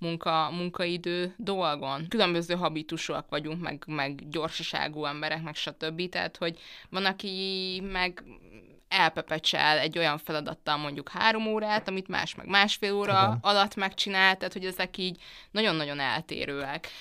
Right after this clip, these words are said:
Speaker 2: De, de egyébként igen, azt érzem, hogy most, most, most egy ilyen új-, újabb ilyen válaszút előtt vagyunk.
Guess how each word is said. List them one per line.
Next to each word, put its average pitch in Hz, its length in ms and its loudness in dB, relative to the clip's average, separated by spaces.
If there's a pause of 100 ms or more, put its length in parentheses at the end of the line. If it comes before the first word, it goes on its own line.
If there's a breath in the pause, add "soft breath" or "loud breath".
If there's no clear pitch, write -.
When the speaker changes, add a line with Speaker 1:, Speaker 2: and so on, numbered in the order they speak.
Speaker 2:
De, 131 280 0
de 165 140 8
egyébként 175 360 6
igen, 202 260 6
azt 143 220 6
érzem, 117 260 8
hogy 123 120 8
most, 123 180 8
most, 131 200 6
most 143 200 6
egy 131 120 8
ilyen 147 160 8
új-, 156 220 8
újabb 147 320 10
ilyen 101 200 6
válaszút 101 800 2
előtt 104 280 4
vagyunk. 107 560 4